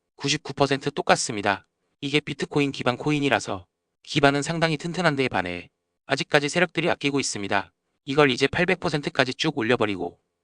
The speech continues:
거래량을 폭발시킨다 하는데 아직까지 시총도 백억 규모인데다가 가격도 소수점이라 많은 분들이 잘 모르고 있습니다.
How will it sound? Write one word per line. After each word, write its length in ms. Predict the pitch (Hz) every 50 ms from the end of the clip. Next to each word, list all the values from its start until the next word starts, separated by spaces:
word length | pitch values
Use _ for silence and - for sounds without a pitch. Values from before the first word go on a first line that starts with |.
| _ -
거래량을 480 | - 151 147 143 143 143 139 139 143
폭발시킨다 600 | 139 - - - 180 165 - - - 151 135 135
하는데 380 | 117 98 87 - 110 - - - _ _ _ _ _ _ _
아직까지 420 | - 135 135 175 - - 151 143 143
시총도 360 | - - - 185 175 151 165
백억 300 | - 151 151 156 151 -
규모인데다가 720 | - 120 123 135 123 120 120 117 101 92 90 98 98 - - _ _ _ _ _ _ _
가격도 420 | - - 147 143 151 - - 156
소수점이라 560 | 147 156 175 156 170 165 147 143 139 131 117 104
많은 240 | 101 98 107 123
분들이 260 | 110 123 110 123 139 135
잘 180 | - 135 117 104
모르고 280 | 90 98 117 120 123
있습니다. 500 | 110 - - - 101 92 104 98 98 -